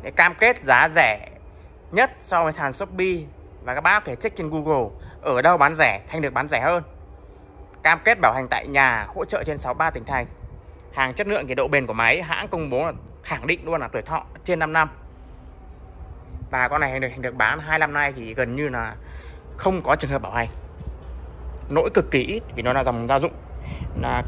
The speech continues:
cao cấp, thay thế cho lò vi sóng, lò nướng, chảo rán. Dễ sử dụng, màn hình led to, nhiệt độ cao, phân bố từ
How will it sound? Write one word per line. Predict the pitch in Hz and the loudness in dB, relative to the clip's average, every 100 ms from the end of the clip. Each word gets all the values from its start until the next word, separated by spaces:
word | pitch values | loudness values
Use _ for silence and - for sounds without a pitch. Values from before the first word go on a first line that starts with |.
| - | 2
cao | 170 | 4
cấp, | 165 226 - - - - - | 6 6 4 0 0 0 -4
thay | - 143 | -2 2
thế | 135 135 | 2 2
cho | 165 147 143 143 - - - | 4 4 2 -2 -8 -18 -4
lò | 131 | 0
vi | 131 151 | 2 0
sóng, | - 131 139 226 123 | 4 6 6 2 0
lò | 123 123 | 0 2
nướng, | 135 135 107 - | 2 2 0 0
chảo | 107 | -2
rán. | 113 123 135 196 - - - - - - - - - - - - - - - - - - - | 0 2 2 0 -10 -16 -18 -20 -20 -20 -20 -20 -20 -20 -18 -18 -18 -18 -20 -20 -20 -20 -8
Dễ | 151 220 | -2 -2
sử | 202 131 | 0 -2
dụng, | 135 - 135 | -2 0 4
màn | 131 | 4
hình | 135 127 131 | 2 -4 0
led | 175 220 - | 2 2 4
to, | 180 175 185 - - | 6 6 4 -4 -6
nhiệt | 139 127 | -4 -2
độ | 151 - - | -2 -2 4
cao, | 170 160 143 - | 6 6 0 -8
phân | 151 131 | -8 -4
bố | 135 175 | -4 -2
từ | 143 127 120 | -2 -2 -4